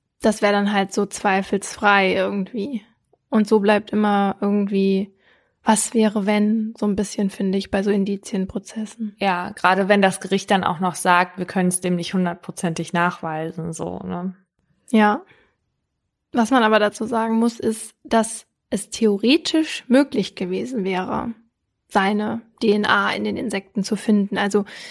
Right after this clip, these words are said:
Speaker 1: die Idee, das aus dem Mageninhalt von Maden zu extrahieren, war zweitausendzwei jetzt nicht völlig aus der Luft gegriffen, auch wenn sich das vielleicht für uns als Laien und Laienen vielleicht ein bisschen wie Science Fiction anhört.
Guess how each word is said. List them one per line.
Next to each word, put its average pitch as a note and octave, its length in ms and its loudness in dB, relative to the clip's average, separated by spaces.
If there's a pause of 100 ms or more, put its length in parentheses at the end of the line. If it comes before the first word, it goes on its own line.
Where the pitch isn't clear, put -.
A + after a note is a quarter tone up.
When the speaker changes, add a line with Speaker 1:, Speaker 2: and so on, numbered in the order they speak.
(200)
Speaker 1:
die A3 240 -4
Idee, A3+ 520 4
das G#3+ 420 -4
aus G3+ 160 -4
dem G3+ 160 0
Mageninhalt G3+ 640 2
von G3+ 140 -2
Maden A3 300 0
zu - 140 -4
extrahieren, G#3 580 -2
war G#3+ 100 2
zweitausendzwei G#3+ 760 0
jetzt G#3 200 -4
nicht G3+ 180 -4
völlig C4 460 2
aus - 180 -6
der F#3 260 -2
Luft B3+ 280 0
gegriffen, A3+ 640 -2 (680)
auch G3+ 280 -2
wenn F#3+ 120 2
sich F#3+ 120 -4
das G3 240 -2
vielleicht G3 320 0
für - 120 -6
uns G#3 260 2
als G3 200 -4
Laien G3+ 640 2 (160)
und G#3 100 0
Laienen F#3+ 460 2
vielleicht G3 320 -2
ein G3 100 2
bisschen G3 380 0
wie F#3+ 140 -2
Science F3+ 340 -6
Fiction - 400 -4
anhört. - 560 -6